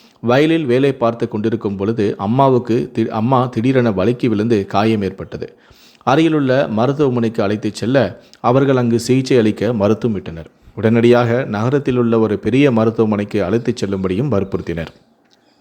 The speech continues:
எனது அப்பாவும் தாமதிக்காமல் உடனடியாக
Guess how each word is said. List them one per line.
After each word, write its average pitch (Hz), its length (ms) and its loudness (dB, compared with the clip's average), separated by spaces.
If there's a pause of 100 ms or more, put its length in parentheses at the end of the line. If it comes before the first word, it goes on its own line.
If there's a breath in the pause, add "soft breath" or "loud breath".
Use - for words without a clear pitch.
(140)
எனது 127 440 4
அப்பாவும் 123 680 0
தாமதிக்காமல் 120 680 0
உடனடியாக 113 840 0